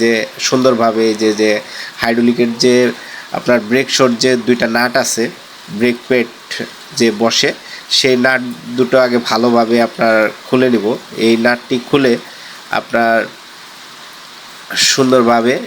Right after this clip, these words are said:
আপনার এই যে ব্রেক শো আমি বের করে নেব। এই যে নাটটি খোলা শেষ হয়ে গেছে, তো একটু সময় লাগতেছে। ভিডিও লং হলেও আপনারা পুরোপুরি ভিডিওটা দেখবেন।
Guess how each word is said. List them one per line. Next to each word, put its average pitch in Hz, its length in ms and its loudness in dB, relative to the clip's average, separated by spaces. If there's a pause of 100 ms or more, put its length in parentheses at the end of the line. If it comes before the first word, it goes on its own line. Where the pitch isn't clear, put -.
(100)
আপনার 110 360 0
এই 101 160 -2
যে 107 120 0 (160)
ব্রেক 120 260 0
শো - 140 -2
আমি 123 200 2 (280)
বের 131 200 2
করে 117 200 0
নেব। 92 160 -8 (640)
এই 101 100 -4
যে 107 100 0
নাটটি 113 340 -2
খোলা 123 240 2
শেষ 120 300 0
হয়ে 127 180 2
গেছে, 123 220 0 (720)
তো 113 100 2 (460)
একটু 123 180 -6
সময় 143 340 2
লাগতেছে। 123 380 -2
ভিডিও 123 300 4
লং 123 280 4
হলেও 120 280 4
আপনারা 117 320 2
পুরোপুরি 123 440 2
ভিডিওটা 113 440 2 (140)
দেখবেন। 117 320 0